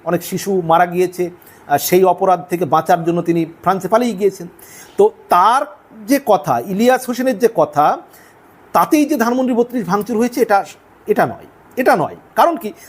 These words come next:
তারা আরও অনেক কিছু বলেছে। তারা তো একেবারে প্রথম আলোর বিপক্ষে অনেক কথা বলে, তারা তো আসিফ নজরুলের বিপক্ষে অনেক কথা বলে, তারা তো বামপন্থীদের বিরুদ্ধে অনেক কথা বলে। কই, সেগুলো কিছুই করতে পারেনি।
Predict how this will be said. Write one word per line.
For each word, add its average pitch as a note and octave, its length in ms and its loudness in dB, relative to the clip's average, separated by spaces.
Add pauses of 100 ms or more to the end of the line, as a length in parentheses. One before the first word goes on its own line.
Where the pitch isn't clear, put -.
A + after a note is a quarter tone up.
তারা C#4 140 4
আরও A#3+ 240 2
অনেক C#4+ 240 -2
কিছু A3 200 -2
বলেছে। C#3+ 340 -2 (1080)
তারা A3+ 180 6
তো A3 120 0
একেবারে G#3+ 420 2
প্রথম G#3 340 0
আলোর G3+ 180 2
বিপক্ষে F#3 380 -4
অনেক F#3 180 0
কথা F3+ 200 0
বলে, E3 200 -2 (760)
তারা G3 100 4
তো G3 100 2
আসিফ G3 340 2
নজরুলের G#3 320 2
বিপক্ষে G3 380 -4
অনেক F#3 160 -2
কথা F#3+ 200 0
বলে, E3+ 200 0 (1120)
তারা G3+ 140 4
তো G#3+ 100 2
বামপন্থীদের A3 640 0
বিরুদ্ধে G3+ 260 -2
অনেক G3 180 0
কথা F#3+ 160 -2
বলে। F3+ 180 -4 (680)
কই, D4 160 2
সেগুলো C#4 280 -2 (160)
কিছুই C4+ 220 2
করতে A3 240 0
পারেনি। C3+ 300 0